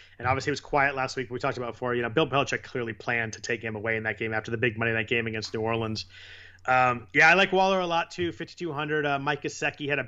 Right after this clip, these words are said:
big game against Buffalo week two, although that was with no Tremaine Edmonds. But, um, I think Waller, just strictly from a volume standpoint, a game like you mentioned, they're probably gonna have to throw. Um, if you're gonna pay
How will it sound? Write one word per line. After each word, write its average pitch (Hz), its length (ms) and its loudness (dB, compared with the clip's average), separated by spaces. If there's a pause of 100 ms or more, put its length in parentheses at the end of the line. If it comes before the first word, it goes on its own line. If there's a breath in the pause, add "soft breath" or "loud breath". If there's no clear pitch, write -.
big 139 180 0
game 135 240 2
against 131 320 -6
Buffalo 127 420 -6
week 123 280 -6
two, 131 200 -6
although 120 200 0
that 117 100 2
was 117 160 -4
with 123 220 -4
no 123 120 0
Tremaine 120 320 -2
Edmonds. 113 520 -2
But, 110 220 -2 (360 loud breath)
um, 104 360 -6 (180)
I 135 60 6
think 160 180 2
Waller, 139 300 6
just 117 120 -6
strictly 143 320 -4
from 143 80 0
a 127 60 -2
volume 127 480 0
standpoint, 127 480 -6
a - 20 -10
game 117 220 -4
like 113 160 -4
you 120 80 -4
mentioned, 117 260 -2
they're 113 80 -6
probably 113 300 -4
gonna 113 100 -2
have 113 120 -2
to 113 60 -6
throw. 110 520 0 (340 soft breath)
Um, 110 220 -6
if 110 100 -8
you're 139 80 4
gonna 143 140 2
pay 135 340 0